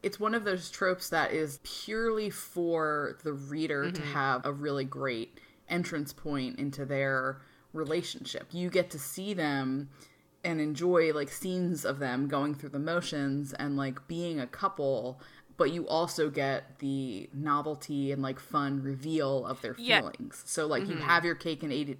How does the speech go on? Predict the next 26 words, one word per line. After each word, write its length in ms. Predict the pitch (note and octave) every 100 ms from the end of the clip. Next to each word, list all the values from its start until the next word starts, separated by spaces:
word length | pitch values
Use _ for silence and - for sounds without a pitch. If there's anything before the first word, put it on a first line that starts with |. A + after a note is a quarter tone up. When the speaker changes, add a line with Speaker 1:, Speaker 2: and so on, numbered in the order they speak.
| -
Speaker 1:
and 160 | D#3
eat 140 | C#3+ A#2+
it 100 | -
too 420 | A#3+ F#3+ D#3+ C#3+ - - -
when 180 | E3 D#3+
they're 160 | C#3 C3+
in 80 |
a 40 | C3+
fake 340 | C#3 - G#4
relationship. 720 | G3 C#3+ C#3 C#3+ C3+ C#3 A#2 - - - -
Whereas, 360 | E3+ D3+ C#3+ D#3
like, 200 | C#3 C#3
yeah, 300 | - B3+ D#3+
in 160 | E3 F3+
real 180 | G#3+ G#3+
life, 580 | F3+ D#3 D3 - - -
<laughs> 640 | G#3+ - G3+ - A#3 G3+
those 420 | F#3 F#3 F#3 E3+
feelings 540 | - G#3 G3 F3+ F3+ C#3+
would 120 | D#3+
be 160 | D#3 D3+
realized 720 | D#3 D3+ D3 C#3 C3+ C3+ -
way 280 | E3 E3 D#3+
before. 640 | D3 - D#3 C#3 B2+ B2+
And, 180 | D#3 E3
like, 220 | D#3 D3